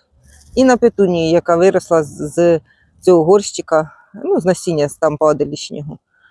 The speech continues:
Ось така якась, не знаю, що це за петунія, якась виросла та собі росте. Колеус закінчився, а петунія собі їй на все наплювати. Ось, до речі, віста.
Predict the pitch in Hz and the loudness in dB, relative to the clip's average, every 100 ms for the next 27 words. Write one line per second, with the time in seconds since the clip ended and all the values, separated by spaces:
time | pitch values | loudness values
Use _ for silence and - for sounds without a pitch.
0 | _ _ - - 165 - - 156 175 151 | _ _ -8 -2 -2 -2 -4 -4 -2 0
1 | 147 139 - 156 156 165 214 311 277 185 | 0 -2 -4 -2 0 2 2 2 2 0
2 | 151 165 180 208 214 165 160 - 165 165 | -2 -6 0 0 2 -2 -2 -4 0 2
3 | 160 160 - 147 - _ _ - - _ | 2 -2 -4 -6 -8 _ _ -20 -20 _
4 | _ - 226 208 185 180 170 - 320 381 | _ 2 4 4 2 0 -4 -2 -2 -2
5 | - 330 - 226 202 220 - 349 294 254 | -2 -6 -4 -4 -4 -6 -4 -2 0 0
6 | 233 214 196 208 202 196 214 196 - - | -2 -2 0 0 2 2 4 2 -2 -16
7 | _ - 175 170 - 190 180 - _ _ | _ -6 -4 -4 -2 0 0 -6 _ _
8 | _ 160 170 - 165 147 151 139 127 139 | _ -4 -4 0 0 2 0 -2 -10 -14
9 | - - - - - - - 208 180 190 | -18 -20 -20 -20 -20 -6 0 0 2 2
10 | 190 - 165 175 262 - - 254 | 2 -2 -6 -2 -2 -4 -10 -10